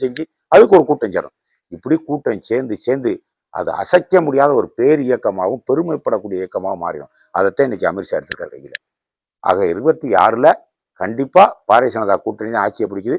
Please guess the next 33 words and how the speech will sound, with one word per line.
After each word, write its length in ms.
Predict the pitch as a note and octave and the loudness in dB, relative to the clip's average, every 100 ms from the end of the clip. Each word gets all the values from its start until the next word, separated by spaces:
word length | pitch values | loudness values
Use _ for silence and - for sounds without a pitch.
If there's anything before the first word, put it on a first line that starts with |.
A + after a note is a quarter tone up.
| - _ _ | -8 _ _
பாரதிய 220 | F#2+ A#2 B2 | 4 4 2
ஜனதா 220 | C3 C3+ D3 | 4 4 4
பிடிச்சாலுமே 420 | C3+ D#3 F3+ G#3 | 2 2 4 0
ஆட்சியில் 300 | D#3 C3+ C3+ | 0 -2 -6
போறதுக்கு 280 | A2+ G2+ G2 | -4 -6 -6
இல்ல, 100 | F2 - _ _ | -10 -10 _ _
அவங்க 180 | F#2+ G#2 | -6 -4
பிடிக்கிறாங்களா, 460 | G2+ G#2 G2+ G#2+ G2+ | -6 -4 -2 -2 -4
அவங்க 160 | G#2+ G2 | -6 -10
பிடிக்கிறான்னு 420 | F#2 G2+ G#2 G2+ | -6 -2 -2 -2
நமக்கு 220 | F2 D#2 F#2 | -10 -10 -6
தெரியாது. 300 | G2 F2+ - - _ _ | -2 -2 -2 -10 _ _
நான் 140 | F#2+ - | -4 -2
பொதுவா 280 | A2+ E3+ F3 - | 0 6 6 4
சொல்றேன், 240 | A2 F#2 | -2 -2
வந்த 180 | F#2+ B2 | -2 0
உடனே 240 | C3 D#3+ G3+ - _ _ - | 0 0 -2 -6 _ _ 0
வருஷா 320 | A2+ C#3 D#3+ | 0 4 4
வருஷம் 320 | D#3 D#3+ F#3 C#3+ | 4 4 2 2
இருபது, 260 | C3 B2+ G#2+ | 0 0 -2
முப்பதாயிரம் 400 | A2 G#2 G2 A2+ | 0 0 0 -2
பேர் 120 | C3 A2 | 0 0
அரசு 180 | A2+ G#2+ | -2 -6
ஊழியர் 220 | F#2+ - | -8 -6
போஸ்டிங் 280 | F#2+ - F#2 | -8 -8 -10
போடுவாங்க, 300 | F#2 G2+ D#3 - _ _ | -6 -6 -8 -10 _ _
நல்லது 280 | G#2 A2+ G2+ | -2 -2 -2
கெட்டது 280 | F2+ E2 D#2+ | -4 -6 -6
பார்ப்பாங்க, 300 | F#2+ - G2+ C#3+ - _ _ | -4 -4 -4 -4 -6 _ _
மக்களுக்கு 420 | G#2+ - A2 G2+ | -4 0 0 0
அந்த 140 | G2+ G#2 | 0 0
லோனு, 220 | G2+ F#2 | -2 -4
இந்த 120 | G2 | -4